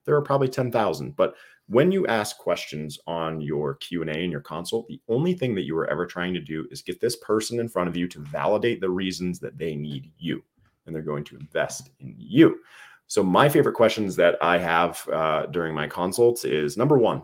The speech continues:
on a scale of one to ten, how motivated are you,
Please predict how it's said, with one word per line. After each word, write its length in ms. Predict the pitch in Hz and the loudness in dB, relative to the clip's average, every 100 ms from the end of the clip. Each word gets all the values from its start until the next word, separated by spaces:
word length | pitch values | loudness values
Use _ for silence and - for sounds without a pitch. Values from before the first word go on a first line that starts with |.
| - | -8
on 140 | 98 107 | -2 -2
a 40 | |
scale 240 | 110 117 110 | 2 4 4
of 100 | 98 | 2
one 140 | 95 | -2
to 80 | 87 | -2
ten, 340 | - 85 76 - | -6 -8 -8 -10
how 240 | - 104 | -6 -4
motivated 680 | 98 98 95 82 87 87 82 | -2 -2 -2 -2 -4 -2 -4
are 140 | 80 | -4
you, 180 | 78 | -6